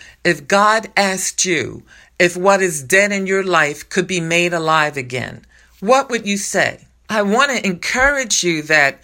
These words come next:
when there is the word of the Lord, just like in Ezekiel verse four, and when the Spirit of God is moving, like in verse nine,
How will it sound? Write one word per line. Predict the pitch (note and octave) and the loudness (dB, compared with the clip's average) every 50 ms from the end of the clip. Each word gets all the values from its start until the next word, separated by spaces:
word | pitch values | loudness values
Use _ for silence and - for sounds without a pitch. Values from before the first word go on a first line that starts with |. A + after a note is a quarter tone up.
| - - | -16 -6
when | C#3+ E3 G3+ G#3 G#3 G3+ | 0 2 2 2 2 0
there | F#3+ G3+ G#3+ A3 G#3+ | 2 2 2 4 2
is | G#3 G3+ F#3 - | 0 -2 -2 -2
the | - D#3+ | -2 -4
word | D3 C#3 D3+ F3 F#3 G3 G#3+ A3 A#3 A#3 | -2 0 2 4 4 4 4 2 2 0
of | A3+ G3+ F3+ | 0 0 -2
the | F3+ | -2
Lord, | E3+ E3 E3+ E3+ F3+ G3 G#3+ A3+ A3 F3 E3+ | -2 0 0 2 2 2 2 0 -2 -4 -2
just | - G3+ G3+ G3 G3 - | 2 2 2 2 2 2
like | F#3+ F3 E3+ F3+ | 0 0 0 0
in | E3 D#3 | -4 -4
Ezekiel | D#3 D#3 D3 - - F#3+ G3 G3 - - G#3+ G#3+ G#3 G#3 | -4 -4 -4 -4 -2 -2 -2 -4 -4 -4 -4 -2 -2 -2
verse | E3+ E3 D#3+ D#3 D3 - - | -2 0 0 0 -2 -4 -10
four, | - - - F#3+ F#3 G3 G3+ A3 A#3 A#3+ A#3 - - - - - - | -10 -4 -2 0 0 2 0 0 -2 -4 -8 -12 -14 -14 -14 -8 -2
and | - F3+ E3+ F3 F3 | 0 0 2 2 2
when | F3+ F#3 F3+ | 0 0 0
the | E3+ D#3+ | 0 -2
Spirit | D#3 - - - - G#3+ G#3+ A3 A3+ A3+ G3 | -4 -6 -6 -4 -2 2 4 4 4 4 2
of | F#3 D3 C#3 | -2 -4 -2
God | - F3 E3+ F3 F#3 G3 G#3+ A3+ G#3+ | 2 2 4 4 4 2 2 0 0
is | A3 G#3+ G3+ F#3+ | -2 -4 -4 -2
moving, | G3 G3 F#3+ G3+ G3+ A#3 A#3+ A#3 G#3+ | -2 -2 -2 -2 -2 -4 -4 -2 0
like | F#3 E3+ D#3+ D#3+ | 2 0 0 0
in | E3+ D#3+ D#3 | -2 -4 -4
verse | C#3+ D3 F3 F3 F#3 F#3+ F#3 - - | 0 2 2 2 2 0 -4 -6 -6
nine, | F3+ F#3 F3+ F3 F3+ F3+ F#3+ G3 G3+ G#3 | -2 0 0 2 2 2 0 0 -2 -6